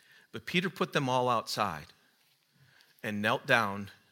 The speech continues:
and prayed. And turning to the body, he said, "Tabitha, arise."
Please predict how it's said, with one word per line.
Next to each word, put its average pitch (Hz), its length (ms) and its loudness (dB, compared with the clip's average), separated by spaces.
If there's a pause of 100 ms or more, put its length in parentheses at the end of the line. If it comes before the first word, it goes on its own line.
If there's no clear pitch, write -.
(460)
and 95 160 -12
prayed. 92 400 -4 (2250)
And 107 120 -8
turning 165 300 0
to 160 140 -2
the 120 80 -4
body, 95 540 0 (1040)
he - 140 -12
said, 107 400 0 (800)
"Tabitha, 139 640 2
arise." 98 680 -2